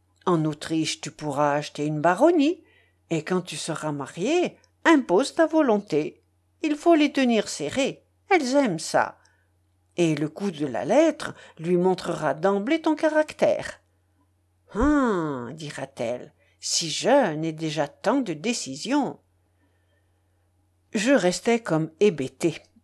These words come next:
Avec nul autre, je ne me serais abaissé à une discussion semblable. Un veule besoin de confidence m'entraînait à continuer.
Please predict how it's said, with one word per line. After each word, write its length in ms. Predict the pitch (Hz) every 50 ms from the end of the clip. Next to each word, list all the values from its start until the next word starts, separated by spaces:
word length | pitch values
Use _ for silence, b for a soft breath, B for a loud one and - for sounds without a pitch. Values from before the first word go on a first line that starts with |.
| _ _ _ _ _ _ _ _ -
Avec 360 | - 247 254 269 262 269 -
nul 360 | 202 214 254 320 349 320 208
autre, 340 | 175 156 156 151 - - 170
je 140 | 156 170 196
ne 160 | 196 202 202
me 160 | 202 202 208
serais 440 | 196 - 240 233 233 262 240 208 190
abaissé 540 | 190 180 180 220 226 220 - - 294 254 214
à 80 | 190
une 140 | 180 185 185
discussion 560 | 180 190 185 - - - 196 - - 190 196
semblable. 720 | 202 - - 208 202 180 147 117 101 101 107 - - - _ _ _ _ _ _ _ _ _ _ _ _ _ _ _ _ -
Un 200 | 165 165 160 160
veule 460 | 147 147 147 196 226 208 170 156 156
besoin 540 | 160 165 156 208 240 226 - 180 160 147 135
de 100 | 131 135
confidence 960 | - - 240 262 262 - - 185 147 147 143 156 175 196 214 202 - - 151
m'entraînait 720 | 156 170 180 175 - - 180 170 175 170 185 208 214 -
à 60 | 220 208
continuer. 760 | - - 131 143 - - 208 185 160 127 113 117 - -